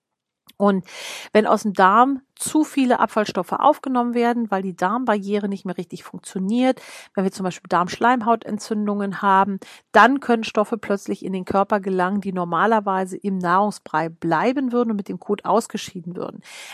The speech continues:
Entzündungen der Darmschleimhaut führen dazu, dass diese sehr engen Verbindungen zwischen den Zellen, die sogenannten Tight Junctions, sich lösen, dass sozusagen die Kittsubstanz zwischen den Darmwandzellen sich auflöst und Löcher entstehen und oft durch diese Löcher können,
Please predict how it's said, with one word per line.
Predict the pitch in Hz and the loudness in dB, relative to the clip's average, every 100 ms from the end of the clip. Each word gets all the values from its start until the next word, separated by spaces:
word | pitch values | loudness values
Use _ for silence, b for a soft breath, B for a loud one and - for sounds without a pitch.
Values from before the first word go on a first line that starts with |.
| - | -6
Entzündungen | 196 - 294 320 302 | -4 0 2 2 0
der | 262 233 | 0 2
Darmschleimhaut | 226 220 226 214 208 202 | 0 -2 -2 -2 -2 -4
führen | - 247 240 | -2 0 2
dazu, | 226 - | -2 -4
dass | 208 202 | -6 -6
diese | - 190 185 | -8 -8 -6
sehr | 180 208 247 - | -2 2 2 0
engen | 214 226 | -2 -2
Verbindungen | 214 - 185 202 208 202 196 185 | -2 -4 -2 -2 0 -2 -2 -6
zwischen | - - - | -8 -8 -6
den | 170 | -8
Zellen, | - - 208 254 240 | -6 -2 -2 -2 -4
die | 196 | -6
sogenannten | 180 180 160 - | -6 -6 -8 -8
Tight | - 196 240 | -2 -2 -2
Junctions, | - 214 208 - 196 - | -2 -2 -2 -8 -8 -8
sich | 180 | -8
lösen, | 185 185 220 277 269 | -4 0 2 2 0
dass | 202 | -6
sozusagen | - - 196 190 | -8 -10 -6 -6
die | - | -8
Kittsubstanz | - 330 - - 247 - - 220 226 | -6 -6 -4 -6 -6 -6 -2 -2 -2
zwischen | - 214 208 196 | -8 -8 -4 -4
den | 180 | -2
Darmwandzellen | 165 190 247 240 220 - 202 196 | 0 0 2 0 -2 -2 -2 -2
sich | 185 - | -4 -2
auflöst | 190 254 - 254 262 - B B B B | 2 4 2 2 2 0 B B B B
und | - 202 | -2 0
Löcher | 190 202 247 254 | 6 6 6 2
entstehen | - 226 - 208 208 | -2 -4 -4 -4 -4
und | 196 | -4
oft | - - - | -10 -8 -6
durch | 190 | -6
diese | 220 214 | -4 -2
Löcher | 202 185 202 | 0 -2 -4
können, | - - 185 185 | -4 -2 -2 -2